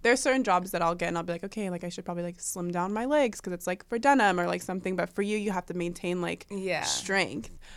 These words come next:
Speaker 1: Um, what's it like having to, like, do you have, like, a certain, like, workout plan that you have to do to keep, like, your muscles up or?
Speaker 2: Uh, fortunately, I know a lot of fitness-oriented people, so it's a lot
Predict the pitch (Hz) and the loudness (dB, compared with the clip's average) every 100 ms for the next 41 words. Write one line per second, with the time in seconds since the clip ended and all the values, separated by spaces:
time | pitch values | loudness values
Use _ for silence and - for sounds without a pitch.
0 | - 208 208 202 - 247 220 208 - - | -2 0 4 4 4 2 4 2 2 6
1 | 165 180 180 - - 190 175 165 - 160 | 6 6 2 0 0 2 2 2 0 -2
2 | - - 190 190 190 180 196 180 175 175 | -4 -6 4 4 4 -2 -2 -4 -4 -6
3 | 180 196 254 269 262 254 247 233 202 190 | -4 -2 2 4 4 4 2 4 4 2
4 | 175 175 170 - - 202 220 220 202 - | 0 -2 -8 -12 -8 -2 0 2 0 -2
5 | 185 185 170 - 170 214 - 254 247 233 | -6 -2 -4 -4 -2 -2 0 0 4 8
6 | 220 226 214 196 190 208 - - 233 220 | 8 6 4 4 4 2 -2 -2 2 2
7 | 202 - 240 330 349 330 240 214 214 220 | 0 -4 -6 -4 -4 -2 -2 -2 -2 -6
8 | 214 202 196 196 208 202 196 190 185 180 | -8 -12 -10 -4 0 0 0 0 0 0
9 | 170 175 - - - - 190 185 190 180 | -6 -12 -20 -20 -20 -4 -2 -2 -4 -4
10 | 175 - - 180 175 175 175 - 175 175 | -2 -4 -4 -4 -2 -4 -8 -12 -14 -4
11 | 277 277 262 190 185 196 226 | -4 -2 -2 -2 -4 -2 -2